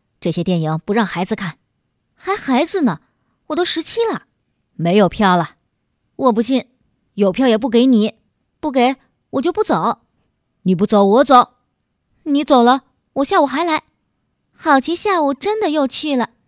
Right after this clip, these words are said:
舅舅神秘地塞给他一个小信封：“票在这里，全裸体，收好，别让人看见，影响不好。”郝琪高兴得差点跳起来。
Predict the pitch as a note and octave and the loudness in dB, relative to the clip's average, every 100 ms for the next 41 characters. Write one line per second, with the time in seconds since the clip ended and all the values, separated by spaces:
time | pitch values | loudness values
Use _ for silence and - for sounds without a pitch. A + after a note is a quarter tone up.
0 | _ _ _ _ - B3 G3 F3+ F3 F#3+ | _ _ _ _ -8 -2 -2 -2 -4 -4
1 | A3 D#4+ B3+ F#3 - D4 C#4+ G#3+ E3+ A#3 | -4 -2 -2 -2 -4 -6 -4 -6 -6 -4
2 | G#3 A3+ C4 G#3 D#3 B3 G3+ C4+ C4+ _ | -4 -4 -6 -4 -6 -4 -4 -2 -4 _
3 | _ _ _ _ _ _ _ - A3 D#3 | _ _ _ _ _ _ _ -8 -4 -2
4 | D3+ G#3 E3 D#3 E3 _ _ - - F3+ | -2 -2 -2 -6 -10 _ _ -14 -8 -4
5 | G3 F#3+ - E3 F3 _ _ _ _ - | 0 -2 -2 -6 -6 _ _ _ _ -4
6 | G3 F#3 E3+ - _ _ _ - F#3 G3+ | -2 -2 -6 -8 _ _ _ -8 -2 -2
7 | F3+ - A#3 F#3+ D#3+ _ _ - G3 B3 | -4 -4 -4 -4 -6 _ _ -8 -4 -2
8 | B3 G#3 G3 F3+ _ _ _ _ _ _ | -2 -2 -2 -4 _ _ _ _ _ _
9 | _ _ _ - C4+ B3+ D4 D#4+ G4 G4+ | _ _ _ 2 2 2 -6 -4 -4 -4
10 | - F4 C#4 - F#4 C#4 B3 - G4+ D#4+ | -4 -6 -6 -6 -6 -4 -6 -6 -6 -6
11 | - A#3 G3+ | -4 -4 -4